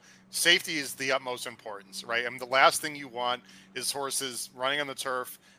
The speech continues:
They're slipping, they're sliding, you know, falls, whatever. That is the last thing, Pete, that anyone wants. So as much as we'd like to see turf, obviously they need to do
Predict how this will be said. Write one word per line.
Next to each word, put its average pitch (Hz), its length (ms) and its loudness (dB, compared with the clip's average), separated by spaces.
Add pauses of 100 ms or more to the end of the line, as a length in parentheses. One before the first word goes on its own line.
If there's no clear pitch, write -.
(100)
They're 131 140 -2
slipping, 139 500 0
they're 123 140 -6
sliding, 123 680 -2
you 120 80 -12
know, 113 100 -8
falls, 127 680 0
whatever. 127 340 2
That 139 180 6
is 139 120 -2
the 127 80 -4
last 131 460 4
thing, 117 300 -6 (320)
Pete, 143 240 -8
that 127 200 2
anyone 131 580 -4
wants. 117 400 -2
So 127 260 -2 (240)
as 135 140 -4
much 190 220 4
as 147 40 -6
we'd 143 120 -8
like 143 260 4
to 123 100 -8
see 135 400 -2
turf, 156 420 -2
obviously 139 540 4
they 127 140 -2
need 135 120 -10
to 127 60 -8
do 135 340 -8